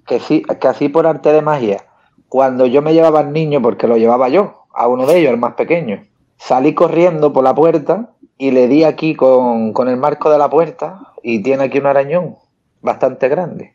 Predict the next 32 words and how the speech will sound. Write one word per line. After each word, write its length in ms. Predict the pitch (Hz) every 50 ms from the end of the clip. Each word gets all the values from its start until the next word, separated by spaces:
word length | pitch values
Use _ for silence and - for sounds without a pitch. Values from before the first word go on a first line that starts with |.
| _ _
Y 140 | - - 123
con 180 | 117 139 135 131
la 100 | 135 139
mierda 540 | 139 143 151 165 170 175 165 160 165 156 135
que 80 | 165 165
nos 120 | 156 147
hemos 200 | 147 151 156 151
embadurnado, 600 | 143 139 139 143 139 135 127 131 139 151 147 - - - - _ _ _ _ _ -
le 200 | - 120 120 123
hago 180 | 131 135 131 147
así 460 | 139 - - 143 147 190 190 - _ _ _
y 140 | - 139 147
le 140 | 143 139 127
digo, 480 | 127 127 120 117 113 104 95 - _ _
"¿Te 120 | - 127
lo 140 | 123 127 117
quieres 260 | - 135 151 165 180
llevar?". 420 | 175 165 139 143 185 226 220 - - _ _ _ _ _ _ _ _ _ _ _ _ _ _ _ _ _ _ _ _
Porque 340 | - 127 120 113 - - 120
lo 180 | 117 123 135 143
han, 220 | 156 165 165 -
lo 300 | - 76 98 107 120 135
han 140 | 151 165 170
arañado, 400 | 175 180 165 156 151 170 180 170
lo 80 | 160 151
han 80 | 147
mordido, 440 | 151 156 156 156 151 160 160 151 135
le 200 | 123 120 120 117
cuento 320 | - 139 135 139 - - 156
una 120 | 156 151
milonga 360 | 147 143 143 147 143 139 143 127
cualquiera, 600 | 135 123 117 - - 107 101 - - - -